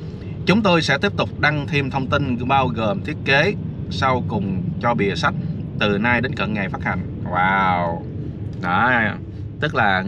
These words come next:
bên tác giả đã có liên lạc với Wendy và trong cái nội dung sách này là đều có sự đồng ý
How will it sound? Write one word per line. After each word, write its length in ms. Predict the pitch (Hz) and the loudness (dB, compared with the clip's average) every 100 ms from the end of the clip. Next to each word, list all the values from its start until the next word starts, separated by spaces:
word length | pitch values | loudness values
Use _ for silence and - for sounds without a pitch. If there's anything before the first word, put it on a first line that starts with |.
| 101 131 | -4 -2
bên 160 | 123 | 0
tác 200 | 151 160 | 0 -4
giả 340 | 98 90 95 92 | 0 4 4 2
đã 180 | 90 87 | 0 0
có 140 | 127 | 0
liên 200 | 131 113 | -2 0
lạc 140 | 101 90 | -2 -2
với 80 | 131 | -4
Wendy 300 | 117 104 98 | -2 -2 -2
và 120 | 90 | -2
trong 160 | 117 110 | -4 -2
cái 80 | 113 | -2
nội 120 | 98 | -2
dung 200 | 104 135 | -2 -2
sách 260 | 151 - | -4 -2
này 220 | 107 90 87 | -2 0 -2
là 100 | 87 | -4
đều 200 | 87 85 | -4 -4
có 120 | 120 | -4
sự 220 | - 92 | -2 -2
đồng 180 | 87 90 | -2 0
ý 220 | 117 | 0